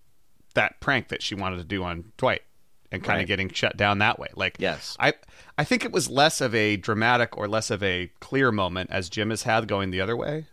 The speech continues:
Speaker 1: But I think she's like, "I've, I've been trying this whole time since I came back, and you've kept me at arm's length."
Speaker 2: Yeah.
Speaker 1: Is kind of, I think for her, she just sort of sums that up as,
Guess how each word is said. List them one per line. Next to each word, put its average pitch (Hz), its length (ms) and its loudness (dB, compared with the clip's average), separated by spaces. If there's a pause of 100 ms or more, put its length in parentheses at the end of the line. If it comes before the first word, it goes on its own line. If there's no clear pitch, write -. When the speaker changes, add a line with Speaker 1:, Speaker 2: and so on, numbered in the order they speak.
Speaker 1:
But - 120 -2
I 117 80 4
think 131 300 0
she's 120 360 0
like, 104 300 -2 (1300)
"I've, 131 460 2
I've 135 180 2
been 120 160 0
trying 127 600 0 (340)
this 117 140 -6
whole 117 180 -2
time 113 400 -4
since - 220 -8
I 107 80 -2
came 110 240 -2
back, 107 280 4
and 104 80 -2
you've 95 140 -4
kept - 200 -4
me 104 80 -4
at 92 80 -4
arm's 87 220 -6
length." - 300 -12
Speaker 2:
Yeah. 76 140 -4 (100)
Speaker 1:
Is - 160 -6
kind 110 220 -2
of, 85 140 -10 (640)
I 117 60 -4
think 131 180 -4
for 104 140 -6
her, 170 460 6 (440)
she - 200 -2
just 127 160 0
sort 131 160 0
of 113 80 0
sums 113 280 0
that 101 200 2
up 98 200 0
as, 95 260 -4